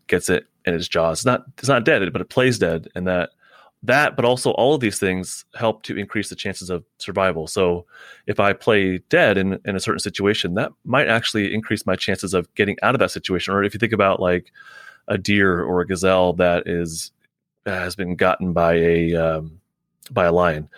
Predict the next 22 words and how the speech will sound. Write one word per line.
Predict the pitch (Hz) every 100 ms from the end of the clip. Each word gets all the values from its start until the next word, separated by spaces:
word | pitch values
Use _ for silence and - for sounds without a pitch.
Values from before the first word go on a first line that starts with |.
| - -
and | 95 87
dragged | 95 90 87 87
back | 90 85 -
to | - 87 82 -
a | -
cave, | 98 82 78
right? | 78 82 - _ _ _ _ _ -
Or | 87
wherever | 87 85 85
lions | 85 82 80
live. | 82 80 - _ _ _ -
And | 110
so | 120
the | 110
lion, | 110 135 156 101 95 95 110 _ _ _ _ _ _ _
it | 120 110 107 - _
might | 120 127 135
bring | 131 139
it | -
to | - 127 113 110
the | 101
cubs | - 143 120 95 87 -